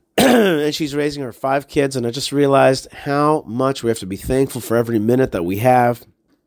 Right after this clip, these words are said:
Uh, there was also a soldier that was killed here in Israel by friendly fire when he went to pray. Um, and it's a horrible accident and a horrible friendly fire, but the bottom line is we have to be so thankful for every minute that we have in this world.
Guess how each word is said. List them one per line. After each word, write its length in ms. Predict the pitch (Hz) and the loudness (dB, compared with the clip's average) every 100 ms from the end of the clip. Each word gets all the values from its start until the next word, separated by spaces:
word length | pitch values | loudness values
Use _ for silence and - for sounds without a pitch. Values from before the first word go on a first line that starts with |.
| _ _ _ _ - _ _ - - - | _ _ _ _ -20 _ _ -20 -20 -10
Uh, 200 | 95 110 | -2 0
there 140 | 92 101 | 2 2
was 180 | 110 | 2
also 240 | 123 123 110 | 2 2 0
a 40 | |
soldier 520 | - 135 127 117 123 | 0 2 2 2 -2
that 160 | 104 101 | -2 -4
was 160 | 95 - | -6 -6
killed 320 | - 135 113 | 0 0 2
here 180 | 120 110 | 0 2
in 80 | |
Israel 300 | 113 107 110 | 2 2 -2
by 120 | 92 90 | -2 -6
friendly 380 | - 127 120 | 0 0 2
fire 400 | 120 - 117 117 | -2 0 2 2
when 160 | 104 98 | 2 -2
he 80 | 101 | -6
went 300 | 82 113 117 | -6 -6 -4
to 80 | 87 | -6
pray. 600 | - - 117 120 131 135 _ _ _ _ _ _ _ - | -2 0 2 2 0 -4 _ _ _ _ _ _ _ -12
Um, 480 | 113 117 113 113 110 | -4 0 2 0 -2
and 260 | 110 113 98 | -2 -4 -2
it's 280 | 113 - | -4 -4
a 60 | 107 | -6
horrible 720 | - - 131 135 127 127 123 | -6 2 4 4 2 0 0
accident 560 | - 135 135 - 123 117 | 0 0 0 -4 -6 -8
and 80 | 104 | -12
a 40 | |
horrible 360 | - 120 123 117 | -4 -2 0 -2
friendly 320 | - 135 123 | 0 0 0
fire, 340 | - 127 127 | 2 4 4
but 160 | 107 98 | 0 -6
the 60 | 101 | -4
bottom 340 | 120 127 131 | 2 2 4
line 180 | 135 139 | 2 2
is 160 | 139 | 0
we 120 | 104 113 | -4 -6
have 140 | 113 | -6
to 100 | 101 | -10
be 80 | 98 | -12
so 480 | - - 131 131 127 _ _ - | -6 0 2 2 -2 _ _ -8
thankful 420 | - 165 175 175 | 0 2 2 -4
for 160 | 147 135 | -8 -6
every 360 | 131 139 135 | -4 -2 -4
minute 480 | 117 120 131 120 - | -4 -2 -2 -2 -6
that 100 | 107 | -8
we 120 | 98 104 | -6 -4
have 300 | 110 107 - | -2 -2 -4
in 140 | 95 | -8
this 180 | 98 95 | -6 -6
world. 320 | 104 104 104 | -4 -2 -2